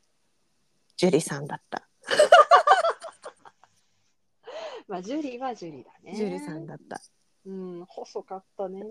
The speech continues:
Speaker 1: うん。で、慎太郎さんはお辞儀してた。
Speaker 2: うん。<laughs> 嘘、お辞儀してた？全然見てなかった。
Speaker 1: 慎太郎さんはお辞儀してた。
Speaker 2: あ、ほん-、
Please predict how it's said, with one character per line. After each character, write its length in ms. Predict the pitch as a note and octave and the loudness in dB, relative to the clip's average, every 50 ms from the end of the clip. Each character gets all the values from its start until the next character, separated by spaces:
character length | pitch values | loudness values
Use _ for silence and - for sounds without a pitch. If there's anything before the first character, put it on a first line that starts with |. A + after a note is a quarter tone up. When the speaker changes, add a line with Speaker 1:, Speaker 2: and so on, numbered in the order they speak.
| A#3 B3 | -12 -8
Speaker 1:
う 60 | G3 | -6
ん。 260 | F#3+ F#3 E3+ F3 F#3 - | -4 -4 -4 -6 -10 -6
で、 140 | - G#3 | -6 -4
慎 320 | - - - B3+ A#3+ B3 B3 | -4 -2 0 0 0 0 0
太 180 | - B3+ A#3+ | 0 0 2
郎 160 | A#3 A#3+ A#3+ A#3+ | 4 4 4 4
さ 180 | - C4 A3+ | 4 0 0
ん 60 | A3 A3 | 0 0
は 280 | A3+ B3+ B3 G3+ - - | 0 2 0 0 0 -2
お 120 | - F#3 F3+ | -2 -2 0
辞 160 | F3 F#3 F#3 | 0 0 0
儀 180 | E3 - F3+ | 0 0 -2
し 160 | F#3 F3 - - | -2 -2 -4 -4
て 120 | - E3 | -4 -6
た。 140 | D#3+ - - | -6 -4 -6
Speaker 2:
う 20 | G#3+ | -6
ん。 20 | - | -6
<laughs> 60 | - - - _ - F5 G#5 - - - - - - - - - - - - - _ _ - | -8 -10 -12 _ 2 2 2 4 6 6 6 6 8 6 4 4 2 -6 -6 -10 _ _ -12
嘘、 300 | - B3 - D#4 F#3 D3 | -10 -6 -2 -2 -2 -2
お 60 | D#3 F3 | -2 -4
辞 120 | - D4+ | -4 -4
儀 140 | F4+ A#4+ A#4 | -2 -2 -4
し 60 | - | 2
て 100 | - C5+ | 2 2
た？ 180 | - - - E3 | 2 2 -4 -4
全 140 | - B3+ | -4 -10
然 0 | |
見 0 | |
て 0 | |
な 0 | |
か 0 | |
っ 0 | |
た。 80 | D4 D#4+ | -10 -6
Speaker 1:
慎 160 | E4 F#4 F4+ F4+ | -2 -2 -2 2
太 120 | F4+ D4 C#4 | 2 2 2
郎 200 | C#4+ C#4+ D4 C#4+ | 2 0 0 -2
さ 160 | - C#4 C4 | -4 -6 -6
ん 20 | |
は 160 | C#4 D4 C#4 G#3+ | -4 -4 -4 -4
お 80 | G3+ | -4
辞 180 | F3 - F3+ E3+ | -6 -6 -6 -8
儀 140 | E3 D#3+ - | -8 -8 -12
し 120 | - - | -12 -14
て 120 | - E3+ | -14 -16
た。 180 | - - - - _ _ _ _ _ _ | -18 -18 -20 -20 _ _ _ _ _ _
Speaker 2:
あ、 80 | - G3 | -16 -16
ほ 240 | - - - B3 | -16 -10 -4 -4
ん-、 60 | G3+ | -4